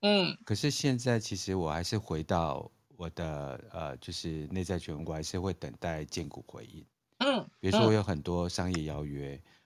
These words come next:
Speaker 2: 或者是国外邀约，
Speaker 1: 嗯。
Speaker 2: 可是有时候我的建股真的没有回应哦。
Speaker 1: 嗯。
Speaker 2: 他那个，比如说，呃，“老师，我们一起去西班牙。”我就想说：“哦，没有回应啊。”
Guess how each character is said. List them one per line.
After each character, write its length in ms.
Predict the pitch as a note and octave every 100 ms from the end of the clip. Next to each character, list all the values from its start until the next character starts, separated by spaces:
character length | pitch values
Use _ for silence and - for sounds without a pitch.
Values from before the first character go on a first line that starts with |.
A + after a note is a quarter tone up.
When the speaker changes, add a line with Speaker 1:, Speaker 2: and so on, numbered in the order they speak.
| _
Speaker 2:
或 120 | G2
者 40 | F#2
是 300 | G#2 F#2 E2+
国 200 | - E2
外 140 | G2+
邀 220 | E2 D2
约， 220 | C#2+ C2+ C2
Speaker 1:
嗯。 80 | - - - -
Speaker 2:
可 80 | -
是 220 | G#2 D3 -
有 120 | G#2
时 120 | G2
候 80 | D3
我 60 | A2
的 140 | -
建 220 | F2 A2+
股 100 | F#2
真 260 | D#2+ - A#2
的 60 | A#2
没 140 | G2
有 140 | F2+ C#2
回 140 | -
应 200 | G#3+ D3+ -
哦。 60 |
Speaker 1:
嗯。 80 | - - _ _ _ _ _ _ _ _ _ _ _ _
Speaker 2:
他 400 | - C3+ C3+ C#3+ - _ -
那 100 | D#3
个， 120 | D3
比 80 | A#2+ - _ -
如 20 | G2+
说， 220 | C3 B2+ - - - -
呃 240 | G2+ F#2+
，“老 120 | F2
师， 100 | F#2+
我 80 | B2
们 100 | G2
一 40 | G2+
起 120 | G2
去 80 | F2+
西 140 | -
班 180 | F2+ F2
牙。” 160 | D#2+ - - -
我 120 | A#2
就 40 | A#2+
想 160 | G2+
说 280 | E2 G2+ A2 A2+ _ _ - _ _ _ _ _
：“哦， 120 | B2+
没 120 | A2+
有 100 | G#2+
回 140 | F2+ E2+
应 160 | F2+
啊。” 220 | E2 D#2